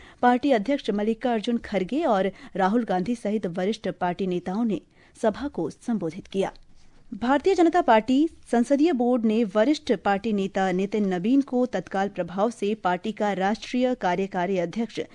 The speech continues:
नियुक्त किया है। नितिन नबीन वर्तमान में बिहार सरकार में मंत्री हैं। मुख्यमंत्री रेखा गुप्ता ने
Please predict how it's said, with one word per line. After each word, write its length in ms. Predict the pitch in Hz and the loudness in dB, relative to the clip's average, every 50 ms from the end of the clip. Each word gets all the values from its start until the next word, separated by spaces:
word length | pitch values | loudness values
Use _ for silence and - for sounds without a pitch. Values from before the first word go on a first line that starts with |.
| - - - _ - | -20 -20 -12 _ 2
नियुक्त 280 | 233 240 208 - - - | 4 4 4 2 -4 -8
किया 220 | - 180 185 185 | -6 -2 -2 0
है। 220 | 190 240 - - - - - - _ | 0 0 -2 -2 -4 -16 -20 -8 _
नितिन 320 | 220 226 - 220 208 214 208 | 0 4 4 4 4 4 2
नबीन 220 | 202 202 277 320 | 2 2 2 4
वर्तमान 480 | 311 226 190 - - 190 190 190 196 208 | 4 2 0 0 -2 -2 -2 0 0 0
में 160 | 208 214 180 | 0 -2 -2
बिहार 260 | 180 185 190 180 175 | -4 -2 -2 -2 -4
सरकार 480 | 170 - 185 165 - - 190 196 226 233 | -2 -4 -8 -8 -6 -4 -4 -2 0 0
में 260 | 233 190 165 - - - | 0 0 -2 -4 -2 0
मंत्री 440 | 214 214 214 180 160 - 175 175 175 | 0 2 2 0 -2 -2 -4 -6 -2
हैं। 240 | 196 190 - - _ _ _ _ _ _ - - _ _ - | -2 -4 -4 -6 _ _ _ _ _ _ -20 -20 _ _ -4
मुख्यमंत्री 540 | 208 214 - 247 226 220 220 214 - 285 285 | -4 2 2 4 4 4 2 2 2 2 2
रेखा 280 | 247 196 196 - 214 | 2 0 0 -2 -2
गुप्ता 340 | 185 185 190 185 - 220 208 | -2 -2 -4 -4 -2 -2 0
ने 140 | 226 285 | 2 2